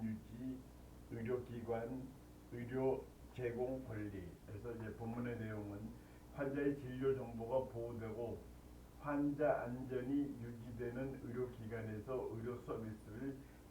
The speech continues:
제공받을 권리가 있다. 이게 환자도 이런 충분한 권리가 있다. 이제 이런 얘기를 하는 겁니다. 예, 이렇게 다섯 가지 항의 권리가 있었고요.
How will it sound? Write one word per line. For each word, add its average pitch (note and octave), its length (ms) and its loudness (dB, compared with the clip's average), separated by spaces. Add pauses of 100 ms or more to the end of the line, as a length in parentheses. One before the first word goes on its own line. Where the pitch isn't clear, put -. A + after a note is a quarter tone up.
(120)
제공받을 C3+ 840 4
권리가 A#2+ 280 0
있다. - 400 0 (380)
이게 A#2 240 2 (520)
환자도 D3+ 720 6
이런 D3+ 300 6
충분한 D#3+ 540 4
권리가 B2 320 4
있다. B2+ 340 4
이제 A2+ 300 -2 (160)
이런 A#2+ 320 0
얘기를 G#2 420 -2
하는 A2+ 180 -4
겁니다. E2 380 -8 (460)
예, G2 80 -2
이렇게 A2+ 380 0
다섯 G#2 340 -4
가지 C3 240 2
항의 A#2+ 420 0
권리가 B2 340 -2
있었고요. G#2+ 540 0